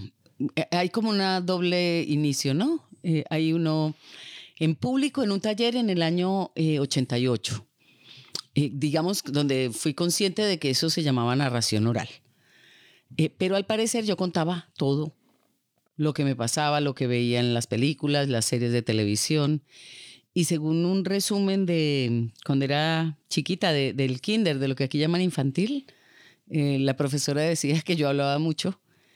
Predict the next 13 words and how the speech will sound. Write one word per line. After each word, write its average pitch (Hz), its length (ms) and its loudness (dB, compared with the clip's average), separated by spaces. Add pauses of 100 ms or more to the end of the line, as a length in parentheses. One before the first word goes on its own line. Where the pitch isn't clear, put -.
(180)
y 156 140 -4
que 156 160 -2
la 143 80 2
única 143 280 -2
manera 143 360 2
de 151 60 2
mantenerme 143 580 0
callada 147 440 0
era 135 160 0
contarme 147 560 0
cuentos 147 500 -2 (100)
o 127 180 0
permitirme 120 800 0